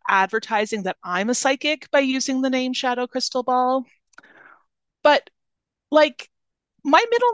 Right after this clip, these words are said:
name is Crystal. My first name's Shadow. My, my married last name is Ball, and the crystal's right there. It's ripe for the taking. It's a beautiful branding hook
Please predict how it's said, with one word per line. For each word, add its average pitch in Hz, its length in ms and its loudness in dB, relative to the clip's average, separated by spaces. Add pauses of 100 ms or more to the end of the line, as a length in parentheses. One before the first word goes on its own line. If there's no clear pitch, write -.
(140)
name 339 140 0
is 320 220 4
Crystal. - 580 -4
My 226 120 0
first - 240 2
name's 403 200 -4
Shadow. 359 460 4 (100)
My, 208 140 2
my 202 400 -2 (340)
married 294 580 0
last 254 320 0
name 240 220 -4
is 214 140 -6
Ball, 214 540 2 (300)
and 277 160 2
the 294 60 0
crystal's 403 480 -2
right 269 260 2
there. 226 360 4
It's - 280 -2
ripe 247 260 0 (100)
for 359 120 -4
the 320 100 -6
taking. 247 460 -2
It's - 180 -2
a 381 120 -2 (140)
beautiful 370 1080 -2 (380)
branding 294 640 0
hook 214 480 0